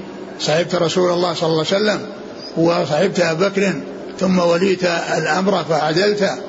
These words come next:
ف-، فق-، فلما ذهب وإذا الغلام ثوبه يمس الأرض،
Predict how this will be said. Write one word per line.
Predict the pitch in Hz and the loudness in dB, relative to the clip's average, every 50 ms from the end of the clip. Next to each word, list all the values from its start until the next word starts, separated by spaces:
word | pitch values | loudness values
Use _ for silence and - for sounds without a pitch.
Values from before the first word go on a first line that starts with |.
| - - - - - - - - - - - - | -12 -12 -14 -14 -14 -14 -14 -14 -14 -12 -6 -2
ف-، | 180 170 170 165 165 165 160 156 156 165 170 - - - - - - - - 220 185 165 160 - - - - - - | -2 0 0 0 0 0 0 0 0 -2 -2 -6 -10 -14 -16 -16 -14 -12 -8 -4 -2 -2 -2 -4 -6 -8 -12 -8 -6
فق-، | 190 180 - - 165 147 | -6 -4 -2 -2 -2 0
فلما | 190 185 196 190 185 185 175 | 0 0 0 0 0 0 0
ذهب | 175 233 196 190 202 185 | 0 0 0 0 0 0
وإذا | 190 185 185 180 185 185 180 185 180 180 185 185 180 180 180 175 175 180 175 165 190 180 170 185 | 0 0 2 2 2 2 2 0 0 0 -2 -2 -4 -2 -2 0 0 0 0 -2 -2 -4 -4 -2
الغلام | 175 175 156 160 180 196 185 175 170 185 - - - - - - - | -2 -2 0 0 2 2 0 0 -4 -6 -10 -12 -18 -20 -14 -6 -2
ثوبه | 208 214 202 185 185 170 | 0 2 2 2 2 2
يمس | 185 180 165 - - | 0 0 0 0 0
الأرض، | 170 170 190 226 247 269 | 0 2 2 2 0 -2